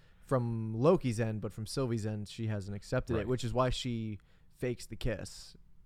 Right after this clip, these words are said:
Speaker 1: Um, Loki's ready to commit. Sylvie's not ready to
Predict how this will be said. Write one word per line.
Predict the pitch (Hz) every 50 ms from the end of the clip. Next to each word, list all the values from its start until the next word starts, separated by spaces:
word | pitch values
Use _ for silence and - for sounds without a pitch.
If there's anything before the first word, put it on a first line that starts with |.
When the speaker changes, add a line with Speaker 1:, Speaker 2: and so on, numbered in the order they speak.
| - - - - - - - - - - - - -
Speaker 1:
Um, | - 113 107 104 101 98 98 95 - -
Loki's | 117 120 139 135 - 131 107 113
ready | 120 117 110 104
to | 107
commit. | - - 110 113 117 110 110 107 - - - - - - - - - - - - - _ -
Sylvie's | - - - 131 120 104 110 110 104 92 - - - - - - - -
not | 117 113 117 117 120 117 113 104 -
ready | 110 110 107 101 101 98
to | - - 110 101 101 101 104 98